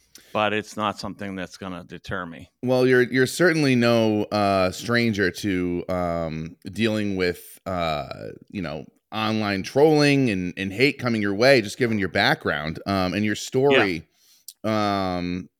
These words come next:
Speaker 2: you know, and so just catch people up a little bit who might not be aware of what you went through, um, as a professor at N Y U. Just give 'em the, the Cliff's Notes, like, a really quick explanation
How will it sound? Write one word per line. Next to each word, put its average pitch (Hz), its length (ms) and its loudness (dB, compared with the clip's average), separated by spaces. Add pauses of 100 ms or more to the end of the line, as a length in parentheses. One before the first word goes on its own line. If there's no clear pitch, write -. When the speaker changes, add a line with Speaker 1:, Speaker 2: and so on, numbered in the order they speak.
(340)
Speaker 2:
you 120 100 0
know, 107 100 0 (120)
and 127 220 0
so 170 140 -4 (180)
just 247 220 -8
catch 214 200 -2
people 139 280 2
up 127 100 4
a 120 60 -4
little 117 160 4
bit 107 180 4
who 107 60 -4
might 110 280 2
not 110 200 -4
be 101 100 -6
aware 87 460 0 (200)
of 101 160 -4
what 110 140 0
you 95 140 -4
went 90 200 -6
through, 78 300 -4 (400)
um, 92 340 -2
as 101 280 0
a 95 60 0
professor 95 520 -2
at 92 100 2
N 92 220 -2
Y 90 180 -2
U. 87 240 -2
Just 120 220 -6
give 180 220 2
'em 151 220 0
the, 113 260 4
the 98 60 -6
Cliff's - 340 -4
Notes, 101 240 -2
like, - 100 -10
a 98 60 -2
really 123 200 0
quick 120 200 0
explanation 98 720 -4